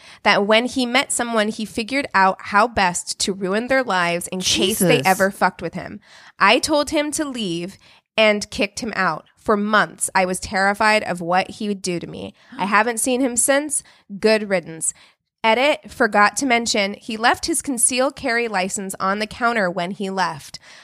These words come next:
Speaker 1: Unsure if he forgot it or if it was used for intimidation, but it scared the shit out of me
Speaker 2: Jesus.
Speaker 1: because it felt like a threat.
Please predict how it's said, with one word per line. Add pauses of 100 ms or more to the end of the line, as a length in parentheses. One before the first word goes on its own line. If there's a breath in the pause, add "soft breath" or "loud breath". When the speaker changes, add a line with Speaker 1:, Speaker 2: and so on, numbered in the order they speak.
(140)
Speaker 1:
Unsure
if
he
forgot
it (220 soft breath)
or
if
it
was
used
for
intimidation, (100)
but
it
scared
the
shit
out
of
me
Speaker 2:
Jesus.
Speaker 1:
because
it
felt
like
a
threat.